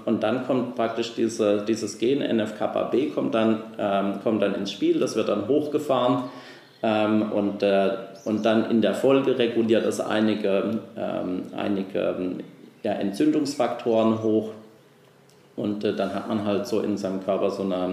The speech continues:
niederschwellige Entzündungs-, ähm, Reaktion, die da laufend abläuft. Und, ähm, und wenn man dann guckt, was sind da Effekte, die, die in dieser Hinsicht, äh, dann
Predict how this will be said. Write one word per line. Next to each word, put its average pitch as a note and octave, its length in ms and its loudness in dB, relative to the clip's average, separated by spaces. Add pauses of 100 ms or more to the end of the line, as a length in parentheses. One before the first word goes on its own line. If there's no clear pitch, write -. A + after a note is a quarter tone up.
(160)
niederschwellige G#2 800 0
Entzündungs-, G2+ 720 -2
ähm, F#2 420 -2 (320)
Reaktion, G2 500 -2
die F#2+ 100 -2
da G2 120 -4
laufend G2 440 -4 (480)
abläuft. A#2 640 0
Und, G#2+ 280 0
ähm, F#2+ 420 0 (240)
und G2+ 120 -2
wenn G2+ 140 0
man F#2+ 160 -2
dann A2+ 300 2 (100)
guckt, - 280 0 (800)
was G#2+ 220 0
sind A2+ 180 2
da G#2 340 2
Effekte, A2+ 480 -2
die, G#2 420 0 (400)
die G#2+ 180 -2
in G#2 140 0
dieser G#2 260 -2
Hinsicht, G#2+ 600 0
äh, G2 180 0
dann F#2+ 560 -2